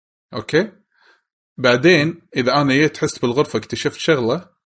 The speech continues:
وصار اللوب مرة ثانية، تقول: "ترى أنا مزهبت لك كيكة." أنا تي الاختيارات: يلا أوكي الحين ناكلها بعد شوي،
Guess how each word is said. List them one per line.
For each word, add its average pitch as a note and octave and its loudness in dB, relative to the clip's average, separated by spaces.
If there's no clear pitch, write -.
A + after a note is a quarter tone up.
وصار C#3+ 2
اللوب C3+ 0
مرة B2+ -2
ثانية، D3+ -4
تقول: C3+ 0
"ترى E3 2
أنا D#3+ 4
مزهبت D3 -2
لك C#3 -8
كيكة." A#2 -2
أنا D3+ 2
تي F3 0
الاختيارات: C#3 0
يلا D#3+ 4
أوكي C#3+ 0
الحين C#3 -2
ناكلها B2 -2
بعد A#2+ -2
شوي، F#3+ 0